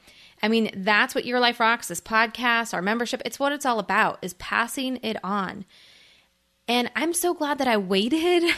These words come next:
<laughs> and didn't just jump on Facebook Live or Insta Stories and talk about it, because God had so much more to show me, and I had so much more to learn, still have so much more to learn in this area. So let's talk about this.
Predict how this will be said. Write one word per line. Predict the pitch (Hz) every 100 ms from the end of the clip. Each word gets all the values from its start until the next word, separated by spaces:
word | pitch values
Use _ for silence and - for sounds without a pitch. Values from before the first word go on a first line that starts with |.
| -
<laughs> | - 208
and | 220 214 202 196
didn't | 262 311
just | 302 302
jump | 302 294
on | 294 294
Facebook | 294 285 285 285
Live | 269 262 254 220
or | 196
Insta | 233 226 233
Stories | 247 233 214
and |
talk | 190 202 214
about | 233 254
it, | 247
because | 226 220
God | - 226 254
had | 285 -
so | - 220 226 247 -
much | 208 214 - - -
more | 196 202
to | 202 196
show | - 190 190
me, | 226 277 294 - - -
and | 202 214 -
I | 202 220
had | 214
so | - 208
much | 196 190 - -
more | 190 175
to | 175
learn, | 170 180 196
still | - 294 262
have | 233 175 175 -
so | - -
much | 202 180
more | 202
to | 180
learn | 185 175 170 -
in | 226 214
this | 196 190 -
area. | 180 175 - - - _ _ - - _ _ _ _ _ _ _ -
So | 262 233 -
let's | 254 247
talk | 254 214
about | - -
this. | - -